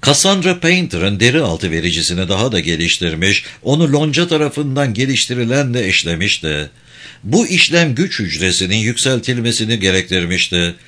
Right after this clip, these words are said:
Ama bu bir kez yapıldıktan sonra modifikasyonlar, Cassandra'nın isteği zaman bir tuşa basarak gömülü C dört taneciğini patlatmasını,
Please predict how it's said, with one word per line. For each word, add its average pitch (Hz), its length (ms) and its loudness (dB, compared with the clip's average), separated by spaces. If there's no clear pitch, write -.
Ama 165 260 4
bu 175 140 4
bir 175 180 -2
kez 156 240 2
yapıldıktan 131 600 0
sonra 127 280 -2
modifikasyonlar, 92 1200 -2
Cassandra'nın 151 560 0
isteği 139 420 2
zaman 95 440 -2
bir 139 160 2
tuşa 131 360 -2
basarak 90 480 0
gömülü 156 540 4
C 135 300 2
dört 156 220 2
taneciğini 131 720 0
patlatmasını, 95 1000 0